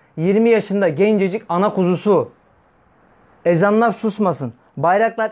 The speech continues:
inmesin diye canını veren şehit askerlerimize diyor ki kafirdir. Ona kafir demeyen de kafirdir.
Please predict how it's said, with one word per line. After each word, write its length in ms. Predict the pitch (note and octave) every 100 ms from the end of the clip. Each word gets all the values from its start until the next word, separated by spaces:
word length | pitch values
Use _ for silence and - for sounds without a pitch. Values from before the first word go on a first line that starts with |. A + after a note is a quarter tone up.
| A3+
inmesin 600 | A#3+ A#3 G3+ G3+ G3+ D#3
diye 500 | E3 F3 A3 C#4+ D4+ _ _ _ -
canını 380 | G3+ A3 A3 G3
veren 260 | F#3+ E3+
şehit 300 | - G3 A3+
askerlerimize 500 | B3+ B3+ B3 B3+ A#3
diyor 120 | C#4+
ki 140 | A#3 D3+ -
kafirdir. 800 | F#3 G3+ - C4+ D#4+ A#3 D4+ F4 - _ _ _ _ -
Ona 320 | F#3+ B3 A#3+
kafir 480 | G#3+ A3 G#3+ B3+ A#3+
demeyen 400 | B3+ B3+ C#4 D#4
de 100 | D4
kafirdir. 680 | A#3 G#3+ E3 E3+ C3 B2